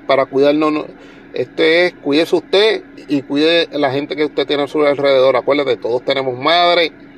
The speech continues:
todos tenemos padres, todos tenemos, y muchos tenemos hijos. Así que, a cuidarnos todos. Así que, huepa,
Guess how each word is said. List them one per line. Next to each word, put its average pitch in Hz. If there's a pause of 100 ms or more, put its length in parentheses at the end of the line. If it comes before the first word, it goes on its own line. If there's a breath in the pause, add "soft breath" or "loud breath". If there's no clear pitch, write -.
(380 loud breath)
todos 135
tenemos 143
padres, 165
todos 135
tenemos, 147
y 139
muchos 127
tenemos 143
hijos. 147 (160)
Así 113
que, 135 (1120)
a -
cuidarnos 139
todos. 147
Así 120
que, 131 (1300)
huepa, 135